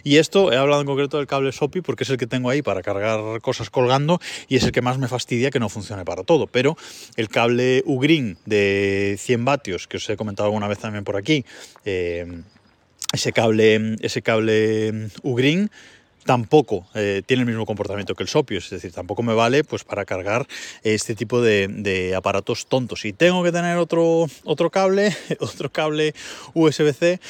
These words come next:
eh, en este caso acabado en, en U S B A, para cargar este tipo de dispositivos. Así que frustrado una vez más con el estándar,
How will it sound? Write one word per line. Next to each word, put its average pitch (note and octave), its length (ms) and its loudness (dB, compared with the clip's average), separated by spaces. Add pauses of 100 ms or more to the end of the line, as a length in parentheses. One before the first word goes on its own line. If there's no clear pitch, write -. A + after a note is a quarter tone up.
(220)
eh, A#2 440 0
en B2 120 -4
este A#2+ 200 -4
caso B2 320 -2
acabado A2 420 -2
en, A#2 140 -6
en A#2 220 -6
U B2 60 0
S B2 160 -4
B A#2+ 100 -2
A, C#3 160 -2 (920)
para B2 260 0
cargar G#2 320 -2
este G#2+ 200 -8
tipo F#2 280 -6
de F#2 220 -4
dispositivos. - 680 -12
Así - 160 -6
que C#3 220 0 (280)
frustrado C3+ 680 4 (300)
una C3+ 180 4
vez A2 140 2
más B2 280 0
con A2 220 -4
el G2+ 400 -2 (120)
estándar, D3+ 800 0